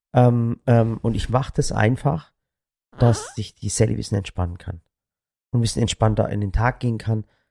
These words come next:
Speaker 1: weil es ist wichtig, dass sie fit ist, weil sie ist dann wirklich voll am Arbeiten. Und dann halte ich ein bisschen den Rücken frei,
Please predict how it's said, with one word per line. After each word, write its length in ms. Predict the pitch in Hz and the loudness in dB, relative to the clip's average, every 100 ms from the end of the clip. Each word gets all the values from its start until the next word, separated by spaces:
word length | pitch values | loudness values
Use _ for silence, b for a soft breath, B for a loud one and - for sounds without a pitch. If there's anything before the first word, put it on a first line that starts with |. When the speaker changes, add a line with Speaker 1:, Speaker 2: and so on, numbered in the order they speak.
| _ | _
Speaker 1:
weil 120 | - 101 | 0 0
es 100 | 104 | 0
ist 140 | - | -4
wichtig, 240 | 131 - - | -4 -4 -2
dass 180 | 104 | -2
sie 140 | - 139 | -2 -6
fit 240 | - 143 | -4 -4
ist, 240 | 131 123 - | -2 -6 0
weil 220 | 104 98 | 0 0
sie 180 | 98 117 | -2 -8
ist 160 | - 110 | -4 -2
dann 160 | 104 | 0
wirklich 380 | 139 - 120 - | 0 -2 -10 -10
voll 260 | - 131 127 | 0 4 4
am 140 | 98 | 2
Arbeiten. 640 | 101 110 117 120 113 123 113 _ _ _ _ - | 0 -2 -2 -4 -4 -6 -10 _ _ _ _ 0
Und 260 | 123 107 | 2 4
dann 140 | 110 107 | 2 2
halte 160 | 117 | 0
ich 80 | - | 0
ein 80 | 107 | -6
bisschen 240 | 101 95 | -6 -6
den 60 | 95 | -4
Rücken 200 | 95 - | -4 -4
frei, 340 | - 131 123 | -6 0 0